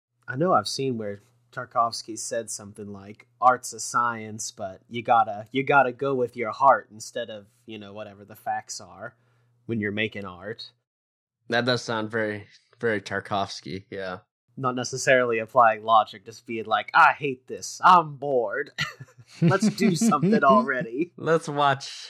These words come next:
Speaker 2: yeah, the, the grass literally grow for a little bit, and then we'll move on.
Speaker 1: <laughs>
Speaker 2: He, he, he does do what he wants, and he's, he's got a,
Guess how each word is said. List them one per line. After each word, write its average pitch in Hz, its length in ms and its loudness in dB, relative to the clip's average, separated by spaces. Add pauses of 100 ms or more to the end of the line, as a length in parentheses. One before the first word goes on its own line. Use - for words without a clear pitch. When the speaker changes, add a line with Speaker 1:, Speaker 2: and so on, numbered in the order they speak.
Speaker 2:
yeah, 107 400 -6
the, 95 140 -12
the 117 160 -8
grass 110 460 -2
literally 113 320 -4
grow 104 320 -6
for - 160 -14
a 101 40 -10
little 95 160 -10
bit, 78 280 -10
and - 160 -4
then - 160 2
we'll - 180 2
move - 240 -8
on. - 280 -2
Speaker 1:
<laughs> - 60 -2 (840)
Speaker 2:
He, - 80 -4
he, 196 320 -6
he 311 100 0
does 302 320 -4
do 165 200 0
what 165 120 2
he 147 120 -2
wants, 104 400 -4
and 123 100 -2
he's, 139 260 -4
he's 156 160 -2
got 202 220 0
a, 156 240 -2